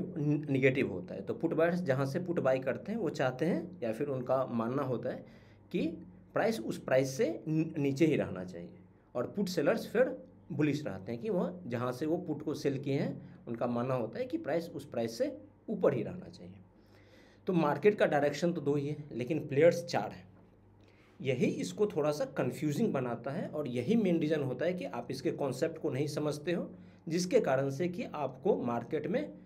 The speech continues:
losses होता है और basically options में आपको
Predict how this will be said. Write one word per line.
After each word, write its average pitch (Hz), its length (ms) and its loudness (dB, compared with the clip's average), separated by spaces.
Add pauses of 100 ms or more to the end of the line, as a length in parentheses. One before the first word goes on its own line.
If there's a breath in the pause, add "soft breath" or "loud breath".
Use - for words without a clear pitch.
(280 loud breath)
losses 147 460 4
होता 135 200 0
है 185 60 4
और 147 60 2
basically 139 720 -2
options 190 500 2
में 139 120 0
आपको 131 540 -2